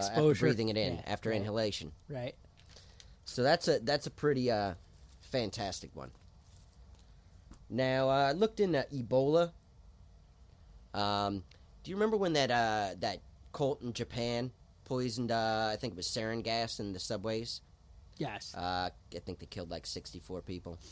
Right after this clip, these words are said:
Speaker 2: Well,
Speaker 1: It's a lot of
Speaker 2: first they
Speaker 1: people.
Speaker 2: sent a medical expedition to, uh, Africa during an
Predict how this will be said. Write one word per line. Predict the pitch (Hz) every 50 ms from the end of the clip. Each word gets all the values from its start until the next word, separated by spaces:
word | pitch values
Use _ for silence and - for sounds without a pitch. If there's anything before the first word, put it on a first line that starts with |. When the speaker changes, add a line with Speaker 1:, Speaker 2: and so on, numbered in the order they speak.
| - - - - - - - - - - 101
Speaker 2:
Well, | 95
Speaker 1:
It's | -
a | 220
lot | - 160
of | 165
Speaker 2:
first | 165 151 -
they | 139
Speaker 1:
people. | 123 123 120 123
Speaker 2:
sent | - 143 127 - - -
a | 107
medical | 110 113 120 123 123 123 - 104 98
expedition | 95 92 - - - - 85 95 92 - - 95 90 -
to, | - 104 92 90 90 90 87 78 - -
uh, | - - - - -
Africa | 101 110 117 113 - - 95 - 87 80 80 - - - - - - - - - -
during | 110 107 104 98
an | 95 95